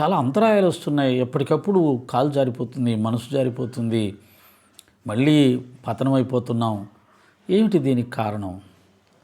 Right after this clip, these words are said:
మంచి ప్రశ్నే. కర్తవ్యం మధ్యలో వదలకుండా ఉండటమే, అంటే దాన్ని సాధించడానికి చేయవలసినటువంటి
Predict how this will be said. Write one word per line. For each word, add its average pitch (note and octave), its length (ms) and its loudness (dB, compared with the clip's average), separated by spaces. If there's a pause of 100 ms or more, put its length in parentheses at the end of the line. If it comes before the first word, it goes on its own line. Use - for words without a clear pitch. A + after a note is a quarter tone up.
(800)
మంచి C#3+ 180 -6
ప్రశ్నే. - 420 -12 (2250)
కర్తవ్యం G3 800 4
మధ్యలో C#3+ 500 4
వదలకుండా C3 560 2
ఉండటమే, A#2 760 0 (480)
అంటే F3+ 360 2 (720)
దాన్ని B2+ 240 0
సాధించడానికి C#3+ 1040 2 (140)
చేయవలసినటువంటి A#2+ 1160 0